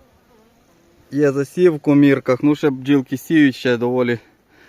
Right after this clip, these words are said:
Ночі холодні, але дні ще теплі. Ну і третя, дивіться, рамка. Тут засіва на цій рамці. Не бачу, тільки бачу, друзі, бджолу. А з цієї сторони є розплід і засів.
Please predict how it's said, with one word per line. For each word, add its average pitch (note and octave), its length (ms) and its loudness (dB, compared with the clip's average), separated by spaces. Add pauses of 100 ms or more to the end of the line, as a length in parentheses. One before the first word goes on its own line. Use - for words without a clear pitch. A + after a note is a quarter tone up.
(160)
Ночі C3 240 -2
холодні, C#3+ 360 0
але A#2 160 -4
дні B2 180 -2
ще A#2+ 140 -10
теплі. G#2+ 300 -6 (580)
Ну C#3+ 220 0
і D3 40 0
третя, D3 420 -2
дивіться, B2 420 -6
рамка. A#2+ 480 -2 (1400)
Тут C#3 220 -2 (1500)
засіва C3+ 560 -2
на B2+ 120 0
цій B2+ 200 -4
рамці. C3+ 500 -4 (460)
Не A2+ 160 -4
бачу, C3+ 360 -4
тільки A#2+ 260 -8
бачу, B2 300 -2
друзі, A#2 300 -6
бджолу. A#2+ 460 -4 (380)
А G#2+ 100 -6
з - 40 -16
цієї B2 260 -2
сторони B2 380 -2
є A#2 120 0
розплід C3+ 520 -2 (260)
і A2+ 400 -8 (180)
засів. G#2 600 -8